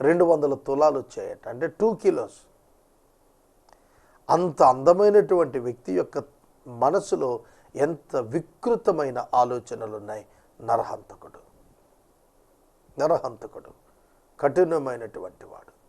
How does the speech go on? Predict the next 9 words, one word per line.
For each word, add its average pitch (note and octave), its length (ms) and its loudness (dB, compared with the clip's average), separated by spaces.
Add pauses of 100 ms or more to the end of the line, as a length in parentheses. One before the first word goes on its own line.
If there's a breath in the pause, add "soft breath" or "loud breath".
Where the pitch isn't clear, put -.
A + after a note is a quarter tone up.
(400)
సహోదరుని G3+ 800 10
యొక్క - 260 0
రక్తాన్ని D3+ 540 0
చిందించడానికి A2 960 -12 (560)
వెనకాడినవాడు. A2 920 -6 (960)
There G#3+ 300 12
might A3+ 280 10
be A#3 200 12
a G3+ 60 8